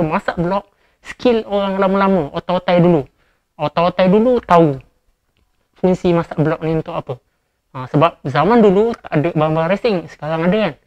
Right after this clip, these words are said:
Okey, jadi ini adalah periuk yang King Sediti gunakan. Ni King Sediti beli barulah. Si ada harga lagi kan. <laughs> Jadi, ha, King Sediti guna periuk ni sebab dia dalam sikit. Sahabat boleh nampak dalam sikit.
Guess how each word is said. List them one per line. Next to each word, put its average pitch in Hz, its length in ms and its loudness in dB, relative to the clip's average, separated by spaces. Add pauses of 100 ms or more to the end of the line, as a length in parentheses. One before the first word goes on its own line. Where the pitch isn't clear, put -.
(240)
Okey, 147 160 -2
jadi 160 160 4
ini 196 160 2
adalah 170 400 -2
periuk 185 240 0
yang 160 160 -2
King 160 160 -10
Sediti 196 320 2
gunakan. 165 280 2 (440)
Ni 165 80 -2
King 156 160 -4
Sediti 156 320 -2
beli 147 240 0
barulah. 151 400 -4 (640)
Si - 80 -10
ada 156 240 0
harga 170 160 4
lagi 202 160 0
kan. 175 160 -4 (240)
<laughs> 151 240 -2
Jadi, 175 160 2 (720)
ha, 131 160 -16
King 156 160 -4
Sediti 147 320 -2
guna 165 280 2 (520)
periuk 180 240 2
ni 214 80 2
sebab 170 320 0
dia 156 160 2
dalam 165 320 -4
sikit. - 240 -10 (1160)
Sahabat 165 320 -4
boleh 165 240 0
nampak 165 400 0 (720)
dalam 147 400 -2
sikit. - 160 -20